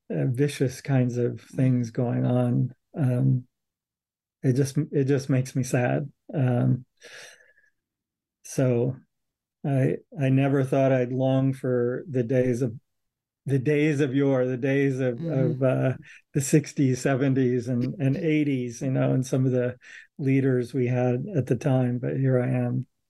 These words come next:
Speaker 1: you know, wishing, wishing for, uh, more civility. One of my favorite books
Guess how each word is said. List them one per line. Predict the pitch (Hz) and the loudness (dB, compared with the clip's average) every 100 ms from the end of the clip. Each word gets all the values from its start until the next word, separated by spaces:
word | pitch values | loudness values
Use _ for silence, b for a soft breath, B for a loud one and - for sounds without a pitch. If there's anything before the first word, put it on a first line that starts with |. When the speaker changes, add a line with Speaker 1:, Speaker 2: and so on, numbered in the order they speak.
| - | -10
Speaker 1:
you | |
know, | 135 143 | -8 -6
wishing, | 139 131 131 143 120 120 - _ _ _ _ _ _ _ _ _ _ | -2 -2 -2 -2 -4 -4 -10 _ _ _ _ _ _ _ _ _ _
wishing | 139 131 131 131 123 | -2 -2 0 -2 -2
for, | - 123 120 123 - | 0 0 2 0 -2
uh, | 139 123 | -2 -2
more | 123 131 | 0 2
civility. | 131 - 123 127 123 120 131 127 | 0 0 0 0 0 -2 -4 -8
One | - 139 | -4 0
of | 135 | 2
my | 131 | 0
favorite | 127 - 156 151 147 | -2 0 0 2 0
books | 127 123 - - | 0 -4 -4 -16